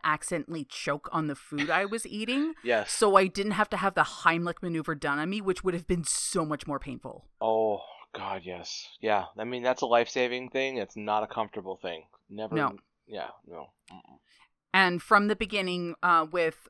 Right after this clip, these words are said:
Speaker 1: uh, I started off with a chiropractor, which is interesting for me specifically. I'm fairly hypermobile, and I was lucky enough my chiropractor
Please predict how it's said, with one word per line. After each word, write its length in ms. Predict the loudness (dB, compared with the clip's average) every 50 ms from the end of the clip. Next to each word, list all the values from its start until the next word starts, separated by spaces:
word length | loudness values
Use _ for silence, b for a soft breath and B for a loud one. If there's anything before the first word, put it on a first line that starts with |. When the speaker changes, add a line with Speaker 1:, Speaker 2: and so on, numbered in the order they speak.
| -4 0
Speaker 1:
uh, 140 | 0 2 2
I 100 | 2 0
started 240 | 0 2 6 6 6
off 120 | 6 4
with 140 | 0 -2 -2
a 160 | 0 0 -2
chiropractor, 760 | 0 0 2 2 2 2 2 2 0 0 0 -2 -8 -6 -4
which 140 | -4 -2 -2
is 140 | -2 -2 -2
interesting 440 | -2 -2 -4 -6 -6 -2 -2 -2 -2
for 160 | -2 -4 -4
me 160 | -4 -4 -6
specifically. 720 | -6 -6 -6 -6 -4 -2 -4 -4 -4 -6 -6 -2 -2 0
I'm 280 | 2 2 2 2 -2 -4 _ _ -4
fairly 360 | -2 -2 -2 -2 -4 -6 -6
hypermobile, 960 | -6 -2 -2 -2 -2 -2 -2 -2 -2 -2 -2 -2 -4 -4 -4 -4 -4 -4 -6 -8 B B B B B B B B B _
and 600 | 2 2 4 4 2 2 0 -2 -4 -6 -10 -14 -16 _ _ _ _ _
I 120 | -2 0 0
was 160 | 0 2 2
lucky 200 | 2 2 2 0
enough 180 | 0 0 0 2
my 140 | 2 2 2
chiropractor 880 | 2 0 0 0 0 2 -2 -2 2 4 4 4 4 0 -4 -4 -4